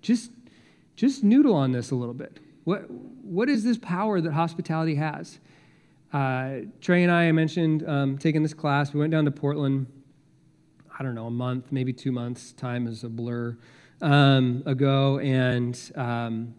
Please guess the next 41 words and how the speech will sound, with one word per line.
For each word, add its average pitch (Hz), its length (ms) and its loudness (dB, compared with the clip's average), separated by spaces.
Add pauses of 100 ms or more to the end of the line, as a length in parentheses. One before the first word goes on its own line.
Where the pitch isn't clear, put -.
(160)
w-, 143 160 -8
taking 156 240 4
a 147 40 0
class 139 380 0
on 127 140 -2
biblical 135 400 0
sexuality. 135 760 -8 (1400)
Sexuality, 123 800 -8
I 143 40 -16
said 123 220 -14
it - 120 -20
twice. - 360 -20 (340)
Um, 135 580 4
and 151 400 6
it's, 151 340 0
it's, 160 340 2
uh, 151 280 2
it 151 80 2
was 151 120 4
a 151 60 -2
fascinating 190 680 6
class. 160 500 2 (480)
It, 143 220 -2
we're 143 140 0
gonna 147 140 2
take 160 240 2
some 170 140 2
of 160 80 4
the 143 60 -2
stuff 151 240 -2
from 147 140 0
there. 143 260 2
We're 135 140 -2
gonna 151 180 2
do 143 200 0
a 131 60 0
sermon 147 320 -2
series 147 340 -2
in 151 80 -2
the 151 60 -6
fall 123 540 -8